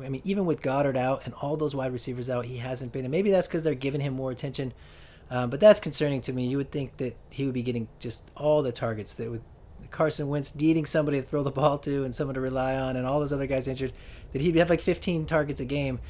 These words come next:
I think he did have twelve targets in one game or something, but it's not been, it's not been super productive, and most games it's, like, seven targets, which is,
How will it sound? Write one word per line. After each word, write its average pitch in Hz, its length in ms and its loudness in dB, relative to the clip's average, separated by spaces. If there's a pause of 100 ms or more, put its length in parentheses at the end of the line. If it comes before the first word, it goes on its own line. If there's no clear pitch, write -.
(200)
I 196 100 -8
think 254 60 0
he 240 80 0
did 214 100 8
have 170 100 8
twelve 147 260 4
targets 139 300 0
in 131 80 -4
one 127 160 -2
game 120 160 0
or 113 40 -4
something, 120 240 -4
but 131 100 -4
it's 196 160 -4
not 220 200 -2
been, 165 280 0
it's 139 240 -6
not 165 160 -2
been 160 100 -2
super 147 220 -6
productive, 147 580 0
and 131 140 -2
most 139 240 -2
games 127 180 -2
it's, - 100 -6
like, 120 100 -4
seven 123 240 -4
targets, 117 340 -4
which 127 140 -8
is, - 180 -10